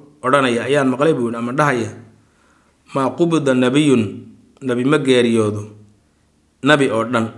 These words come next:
uu rasuulkeennu ku jiro, "ilaa hadduu geeriyoodo, dufina waxaa lagu aasaa un, ama lagu dawaa xaythu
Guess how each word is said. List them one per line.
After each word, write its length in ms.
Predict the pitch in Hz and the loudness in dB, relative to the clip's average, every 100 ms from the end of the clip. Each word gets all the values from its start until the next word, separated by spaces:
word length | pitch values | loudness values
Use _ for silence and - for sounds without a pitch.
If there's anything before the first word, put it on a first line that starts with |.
| - | -12
uu 60 | |
rasuulkeennu 560 | 113 113 120 151 135 120 | -10 -6 -4 0 0 -2
ku 100 | 123 | -4
jiro, 200 | 135 117 | -6 -6
"ilaa 680 | 110 180 151 107 - - - | -2 0 0 -2 -6 -16 -18
hadduu 240 | 143 151 143 | -8 -4 -2
geeriyoodo, 400 | 131 127 139 131 123 | 0 2 2 0 -2
dufina 280 | 165 139 139 | -4 -2 -2
waxaa 200 | 143 131 | -2 0
lagu 160 | 151 | 0
aasaa 340 | 208 120 - 117 | 0 -2 -2 -6
un, 140 | 104 104 - - _ _ _ _ - | -8 -12 -18 -20 _ _ _ _ -10
ama 180 | 127 127 | -2 0
lagu 220 | 131 160 | 0 -2
dawaa 400 | 135 123 123 110 | -2 -2 -2 -4
xaythu 540 | - 147 175 170 139 | -6 -2 -2 0 -2